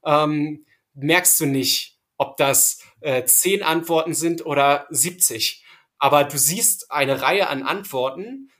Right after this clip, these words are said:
in einer Zeit, die hocheffizient genutzt ist.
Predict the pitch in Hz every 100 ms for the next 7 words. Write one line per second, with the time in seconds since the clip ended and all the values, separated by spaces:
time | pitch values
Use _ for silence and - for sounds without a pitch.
0 | _ 156 156 151 143 147 143 139 131 -
1 | 165 196 - 135 117 - 214 247 - -
2 | _ _ - 175 165 - 180 180 170 185
3 | 185 - 117 - -